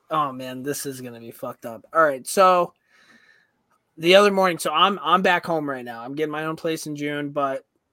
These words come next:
just had to move shit in, found an apartment, had to wait, whatever. So <clears throat> the other morning, I wake up with a note my mom leaves me, and it says, uh, "The power's out," this and that, whatever. So I text my boss. I'm like, "Hey man, the power's out. We got, like, five inches of snow,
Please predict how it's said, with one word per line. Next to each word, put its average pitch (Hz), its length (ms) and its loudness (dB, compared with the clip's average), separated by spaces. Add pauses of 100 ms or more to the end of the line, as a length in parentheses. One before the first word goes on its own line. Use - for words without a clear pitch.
(320)
just - 160 -14
had 170 140 -2
to 156 40 -10
move 170 220 0
shit 170 180 -4
in, 156 440 -6 (240)
found 170 320 -4
an - 20 -4
apartment, 156 580 -4
had 147 180 -4
to 139 40 -8
wait, 123 220 -10
whatever. 110 360 -14
So 127 360 -10 (220)
<clears throat> 453 180 8
the 185 180 8
other 208 160 8
morning, 202 320 0
I 160 40 -2
wake 160 280 -2
up 165 300 -2 (440)
with 143 120 -8
a 143 40 -8
note 151 340 0 (180)
my 139 100 -4
mom 143 380 -2
leaves 117 280 -14
me, 113 240 -16 (560)
and 143 160 -4
it 139 140 -6
says, 147 400 -4
uh, 127 460 -6 (1200)
"The 165 120 -6
power's 175 440 4
out," 156 340 0 (140)
this 156 240 -6
and 147 100 -12
that, 143 220 -6
whatever. 120 340 -8
So 143 160 -8
I 143 60 -4
text 190 360 -4
my 170 120 -4
boss. 156 420 0
I'm 139 80 -14
like, 135 140 -14
"Hey 151 160 -10
man, 147 160 -6
the 139 40 -10
power's 139 360 -4
out. 123 240 -10
We 139 100 -8
got, 151 180 -4
like, 135 160 -12
five 139 240 -8
inches 127 300 -14
of 113 60 -18
snow, - 180 -18